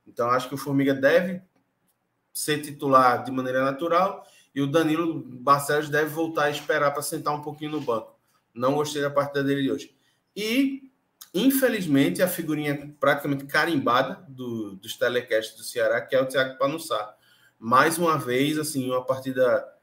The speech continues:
que era boa até os quarenta do primeiro tempo, só que aí é a história do, do dano psicológico que a gente repetiu muito no ano passado e que parece que aflige ele como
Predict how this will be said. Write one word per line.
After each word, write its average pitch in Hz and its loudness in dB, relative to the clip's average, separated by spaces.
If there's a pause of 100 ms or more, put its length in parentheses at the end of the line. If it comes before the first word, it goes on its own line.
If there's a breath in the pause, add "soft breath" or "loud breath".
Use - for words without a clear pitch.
(520)
que 147 2
era 208 8
boa 185 4
até 156 4
os 139 -6
quarenta 143 2
do 143 -4
primeiro 139 2
tempo, 147 -2
só 165 0
que 175 -4
aí 165 -2 (300)
é 127 2
a 143 6
história 151 2
do, 160 -2
do 151 -2
dano 151 2
psicológico - 2
que 160 -6
a 151 -2
gente 151 -6
repetiu 143 -6
muito 165 0
no 175 0
ano 175 -2
passado 143 0 (380 soft breath)
e 135 -4
que 139 -2
parece 143 4
que 165 0 (340)
aflige 165 0
ele 135 0
como 127 -6